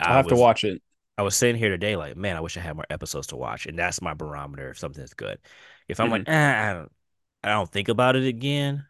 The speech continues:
Speaker 2: then I'm like, "Okay, it probably would, it didn't save any space in my head." So
Speaker 1: Right.
Speaker 2: I was like, "Oh, I would probably, I would binge another season of that."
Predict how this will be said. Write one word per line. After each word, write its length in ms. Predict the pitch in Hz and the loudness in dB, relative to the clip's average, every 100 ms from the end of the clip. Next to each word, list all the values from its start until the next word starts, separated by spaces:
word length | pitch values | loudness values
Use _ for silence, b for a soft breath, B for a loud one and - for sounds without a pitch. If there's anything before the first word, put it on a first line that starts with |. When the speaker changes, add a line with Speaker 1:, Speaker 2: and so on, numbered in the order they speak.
| _ 92 | _ -8
Speaker 2:
then 260 | 90 85 | -6 -6
I'm 140 | 80 78 | -8 -10
like, 160 | 78 | -8
"Okay, 360 | 69 - 73 71 | -10 -10 -10 -10
it 80 | 71 | -10
probably 260 | 78 71 | -10 -10
would, 400 | 69 65 71 - - _ _ | -10 -14 -14 -18 -20 _ _
it 120 | - 92 | -8 -4
didn't 220 | 85 - | -4 -4
save 340 | - 85 78 | -4 -4 -4
any 140 | 76 73 | -8 -6
space 420 | - 78 71 - | -6 -6 -6 -8
in 80 | 69 | -12
my 140 | 67 | -12
head." 320 | - 65 - | -10 -10 -10
So 320 | - - - - b b b b _ | -10 -10 -10 -14 b b b b _
Speaker 1:
Right. 160 | 110 101 | 4 4
Speaker 2:
I 20 | |
was 140 | 107 | 4
like, 240 | 120 113 185 | 2 0 0
"Oh, 260 | 170 82 - | 0 0 0
I 100 | 127 | 0
would 180 | 87 - | 0 -2
probably, 320 | 85 80 76 107 | -6 -6 -6 0
I 80 | |
would 160 | 127 85 | 2 2
binge 280 | 85 76 - | -4 -6 -8
another 200 | 76 76 | -10 -10
season 340 | - 78 73 71 | -10 -8 -8 -10
of 100 | 69 | -10
that." 280 | 71 80 | -10 -10